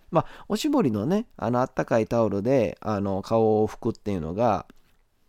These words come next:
気持ちいいっていうのは、まあ、もちろん知ってましたし、もちろんちょっと好きでしたし、でもあれはどっちかというと、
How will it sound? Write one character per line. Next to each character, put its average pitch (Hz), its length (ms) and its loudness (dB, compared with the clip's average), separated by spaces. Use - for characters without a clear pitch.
気 - 120 -2
持 110 160 2
ち 151 160 -2
い - 40 2
い - 20 -2
っ - 40 -10
て - 180 -8
い 104 60 0
う 107 100 0
の 92 140 -2
は、 101 180 0
ま 87 100 -2
あ、 98 40 -2
も 98 120 -2
ち 107 140 -4
ろ 98 100 -2
ん 90 40 -6
知 - 140 -8
っ - 40 -20
て 90 120 -6
ま 92 120 -4
し - 80 -10
た 87 140 -12
し、 120 220 -2
も 110 140 0
ち 110 100 -8
ろ 104 120 -2
ん 95 60 -6
ち - 60 -16
ょ - 20 -14
っ - 20 -16
と - 80 -12
好 - 140 -8
き 104 140 -10
で - 80 -8
し - 100 -12
た 131 120 -14
し、 202 180 -12
で 165 80 -6
も 202 100 -2
あ 202 60 -2
れ 240 80 -2
は 240 40 -2
ど 226 80 0
っ - 20 -4
ち 226 100 -6
か 233 80 -2
と 170 80 -2
い 131 40 2
う - 20 -4
と、 110 240 2